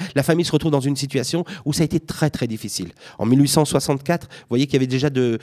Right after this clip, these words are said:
de, on est avant l'affaire Dreyfus, il y avait déjà beaucoup de problèmes d'antisémitisme. Berthe est, a, a toujours été très frustrée de ne pas avoir vécu comme une juive. Elle entend cette histoire, elle entend cette histoire, elle rentre en contact avec le grand rabbin, euh, Lazare Isidore, elle demande qu'est-ce qu'elle peut faire.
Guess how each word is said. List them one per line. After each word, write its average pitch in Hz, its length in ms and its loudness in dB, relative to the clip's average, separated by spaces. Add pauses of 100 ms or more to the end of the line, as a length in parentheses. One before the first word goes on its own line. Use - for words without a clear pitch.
(180)
de, 113 100 -2
on 123 140 0
est 123 60 4
avant 131 180 4
l'affaire 143 220 0
Dreyfus, 135 240 -2
il 135 100 -6
y 127 40 -2
avait 117 100 -4
déjà 123 160 -4
beaucoup 139 280 -6
de 139 80 0
problèmes 139 320 -2 (260)
d'antisémitisme. 113 800 -2 (880)
Berthe 175 260 0
est, - 60 0 (580)
a, - 140 -6
a 151 40 -2
toujours 185 240 0
été - 120 -4
très 156 60 -4
frustrée - 680 -2 (420)
de 117 120 4
ne 143 80 0
pas 160 220 2 (160)
avoir 127 260 0
vécu 131 240 -2
comme 127 180 0
une 117 100 -2
juive. 95 260 -12 (320)
Elle 190 160 6
entend 214 280 2
cette 185 240 0
histoire, 110 440 -2 (160)
elle 127 100 6
entend 165 200 4
cette 147 200 0
histoire, 170 220 2
elle 151 100 4
rentre 160 260 2
en 170 60 -4
contact 151 400 -2 (240)
avec 131 280 2
le 127 200 2
grand 127 200 -2
rabbin, 127 280 0 (240)
euh, 107 320 2
Lazare 143 340 4
Isidore, 135 360 0
elle 156 80 0
demande 175 240 -2
qu'est-ce - 180 -4
qu'elle 165 120 -2
peut 156 120 0
faire. 104 240 -6